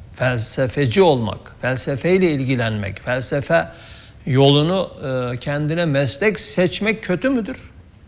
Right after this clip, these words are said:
Hayır, kötü değildir. Bilakis yani, e, Kur'an en çok insanları düşünmeye davet ediyor. Felsefe de düşünmenin sistemleşmiş şekli ise elbette felsefe yolu güzel bir yoldur. Ama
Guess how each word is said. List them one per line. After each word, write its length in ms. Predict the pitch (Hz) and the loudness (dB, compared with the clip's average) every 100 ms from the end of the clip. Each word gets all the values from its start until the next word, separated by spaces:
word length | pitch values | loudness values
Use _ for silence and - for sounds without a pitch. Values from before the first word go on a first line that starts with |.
| - - - | -20 -20 -4
Hayır, 340 | 151 170 170 170 - - | 2 4 2 -4 -10 -8
kötü 300 | 123 143 139 | -4 -2 0
değildir. 380 | 185 175 151 | 0 -2 -4
Bilakis 440 | 120 127 147 139 - - - - - - - | -2 -2 -2 -8 -10 -16 -18 -18 -18 -18 -12
yani, 200 | 127 - | -10 -8
e, 220 | 120 110 | -6 -6
Kur'an 400 | - 131 120 123 | -4 0 0 2
en 180 | 143 165 | 2 2
çok 220 | 160 135 | 2 2
insanları 520 | 143 120 117 113 151 | 2 2 2 2 2
düşünmeye 540 | 147 - 190 185 202 180 | 2 2 2 4 4 4
davet 340 | 156 135 117 | 4 4 0
ediyor. 300 | 113 113 110 | -2 -2 0
Felsefe 460 | 131 131 143 156 147 | 2 2 0 0 0
de 120 | 131 | 0
düşünmenin 480 | 135 151 139 139 147 | 0 0 2 2 2
sistemleşmiş 800 | - 131 135 131 131 - 147 - | 2 0 2 2 0 0 0 2
şekli 300 | 135 - 175 | 0 4 4
ise 280 | - 131 - - - - - - - | 4 -2 -4 -16 -18 -18 -18 -4 4
elbette 560 | 156 123 113 - 175 - - - - | 4 4 2 2 2 2 -14 -10 -2
felsefe 440 | 123 107 120 147 | 0 0 0 2
yolu 260 | 117 131 147 | 2 2 2
güzel 340 | 156 208 185 | 4 4 4
bir 100 | 165 | 2
yoldur. 500 | 131 104 - - - - - - - - - - - - - - | 2 -2 -4 -12 -20 -20 -20 -20 -20 -20 -20 -20 -20 -20 -14 -6
Ama 280 | 135 160 | -4 -4